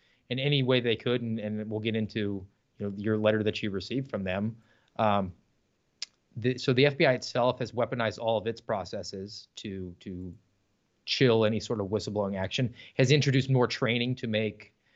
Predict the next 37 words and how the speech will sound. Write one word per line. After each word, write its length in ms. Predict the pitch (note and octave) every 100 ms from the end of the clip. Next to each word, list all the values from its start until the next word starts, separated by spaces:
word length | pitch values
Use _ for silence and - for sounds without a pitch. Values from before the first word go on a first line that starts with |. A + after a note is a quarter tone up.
| _ -
whistleblowers 480 | C3+ C#3 B2+ A#2+ A#2
look 120 | A#2+
like 140 | A2
they're 160 | A2 G2+
insider 400 | G#2+ - G#2 F#2+
threats. 640 | - G2+ G2 - - - _ _ _ _
And 140 | B2 A#2+
now 200 | A#2+ A#2+
they've 180 | A#2
partnered 440 | - C3 B2+ A#2+ G#2+
with 280 | A2 G#2 _
the 80 | G#2
Democrats 840 | G2+ G#2 A2 G2+ A2+ D3 - - -
and 380 | A2 G2+ G2+ G2
mainstream 540 | F#2+ G#2 G#2+ - B2+ A2+
media 600 | G#2 G2+ G2+ A2 A#2+ A#2+ _ _ _
to 500 | - A2 G2+ G2 F#2+ - _
make 180 | B2 B2
it 100 | A#2+
very 180 | B2+ C#3+
public. 420 | - D#3 A#2 -
And, 100 | G2+
and, 300 | G#2 G#2 G#2+ A#2
and 260 | G#2 G2
they're 120 | G#2
not, 280 | G#2 B2 A#2 _ -
they're 100 | B2+
not 100 | -
hiding 320 | C3+ C#3 B2+
behind 220 | A2+ A#2
any 100 | A2+
sort 180 | - A#2
of 100 | F#2+
mask. 500 | F#2+ B2+ G#2+ G#2+ -
They're 140 | G#2+ G2+
just 300 | G#2 - -
saying, 460 | A#2+ A2+ G2+ G2